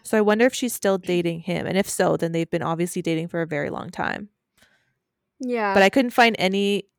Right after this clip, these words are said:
Speaker 1: any ounce of him on her Instagram whatsoever. It's kinda
Speaker 2: Austin
Speaker 1: like Chaz's
Speaker 2: punching
Speaker 1: Instagram.
Speaker 2: the air right now.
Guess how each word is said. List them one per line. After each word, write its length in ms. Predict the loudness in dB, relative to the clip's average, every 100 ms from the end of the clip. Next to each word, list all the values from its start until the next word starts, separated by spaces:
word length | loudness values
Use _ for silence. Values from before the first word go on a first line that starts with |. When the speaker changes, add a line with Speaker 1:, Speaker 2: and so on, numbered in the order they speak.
| _ _
Speaker 1:
any 360 | 0 2 0 0
ounce 320 | 0 0 -2 -4
of 80 |
him 240 | -2 -4 -4
on 180 | -6 -4
her 160 | -6
Instagram 640 | -6 -8 -8 -6 -6 -10 -14 -6
whatsoever. 680 | -6 -4 -4 -4 -4 -6 -10 _ _ _ _ _ _ -2
It's 140 | 0
kinda 160 | 0 0
Speaker 2:
Austin 0 |
Speaker 1:
like 120 | 2
Chaz's 280 | 4 4 4
Speaker 2:
punching 300 | 0 -2 -4
Speaker 1:
Instagram. 120 | -4
Speaker 2:
the 100 | -4
air 280 | -6 -6 -6
right 240 | -8 -10 -12
now. 300 | -14 -14